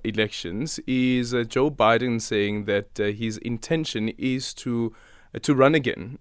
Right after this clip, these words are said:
um, seventy-nine years old, uh, currently.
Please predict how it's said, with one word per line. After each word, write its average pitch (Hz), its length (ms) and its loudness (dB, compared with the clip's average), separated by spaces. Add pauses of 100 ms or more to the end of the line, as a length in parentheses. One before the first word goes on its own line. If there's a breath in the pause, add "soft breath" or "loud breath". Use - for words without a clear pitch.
um, 104 420 0
seventy-nine 117 720 0
years 104 260 -2
old, 107 460 -4
uh, 107 80 -2
currently. 107 640 -4